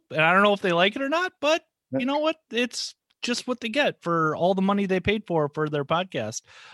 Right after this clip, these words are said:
Speaker 1: Uh, I gotta thank you for letting me push back a few minutes because, yeah, we, we had to adjust our recording day, and that's cool. And I'm always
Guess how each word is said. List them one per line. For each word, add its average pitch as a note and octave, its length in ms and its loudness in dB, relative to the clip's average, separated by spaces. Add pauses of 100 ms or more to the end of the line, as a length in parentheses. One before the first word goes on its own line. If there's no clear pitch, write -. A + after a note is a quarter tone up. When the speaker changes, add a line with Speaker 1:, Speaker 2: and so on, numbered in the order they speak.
(100)
Speaker 1:
Uh, C#3+ 260 2
I F3+ 80 2
gotta G3 200 4
thank G#3+ 220 4
you G#3+ 80 2
for F3+ 360 2
letting F3 220 0
me E3+ 60 -2
push F3 240 -4
back F3 220 -2
a D3+ 60 -6
few F3 160 -2
minutes D3+ 320 -2
because, C3+ 460 -2 (880)
yeah, C#3 260 -2
we, F3 220 0
we F3 140 2
had G3 120 2
to F3+ 60 4
adjust E3+ 480 2
our D#3 260 2
recording F3 440 -2
day, D#3+ 240 2
and E3+ 100 -2
that's F#3 220 0
cool. F#3+ 280 2
And F3 80 0
I'm E3+ 140 2
always E3+ 320 0